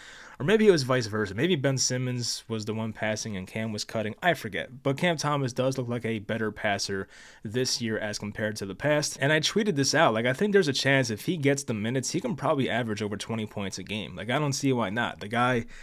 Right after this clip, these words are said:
is in his third year. He did just turn twenty-two, so he's still very young. But I feel like the guy has the talent to do this, and, you know, he's just a bucket getter. That's what he does. So if he's out there for the minutes, I think he can do it. And it's not like the Nets have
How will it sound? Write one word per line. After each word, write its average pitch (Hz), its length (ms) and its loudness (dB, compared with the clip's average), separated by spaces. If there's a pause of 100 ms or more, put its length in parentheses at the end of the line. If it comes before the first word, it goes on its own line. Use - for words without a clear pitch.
(340)
is 117 80 -2
in 123 60 0
his 117 120 -2
third 147 260 8
year. 131 360 4 (100)
He 117 120 -4
did 139 200 2
just 139 160 0
turn 131 160 2
twenty-two, 117 540 -2
so - 180 -6
he's 101 140 -4
still 123 180 -2
very 107 300 -2
young. 95 340 -6
But 104 220 0 (100)
I 117 100 -4
feel 151 200 2
like 135 100 2
the 127 80 0
guy 120 240 4
has 113 240 0
the 98 80 -8
talent 110 440 -4
to 104 80 -6
do 98 220 -4
this, 117 340 -2
and, 90 200 -4 (460)
you 101 100 -4
know, 87 320 -4
he's 110 160 -4
just 113 260 -4 (320)
a 104 120 -2
bucket 120 380 0
getter. 87 280 -4
That's 98 180 -4
what 117 140 -2
he 135 120 2
does. 107 300 -2
So 92 220 -4
if 90 120 -10
he's 135 200 2
out 135 220 2
there 139 120 4
for 135 120 0
the 117 100 -2
minutes, 123 320 -2
I 101 60 -2
think 110 220 -6
he 117 100 -2
can 98 180 -6
do 104 220 -2
it. 127 240 -2
And 95 260 -6
it's - 160 -6
not 117 80 0
like 117 140 -2
the 107 80 -4
Nets 110 260 -2
have 110 480 -2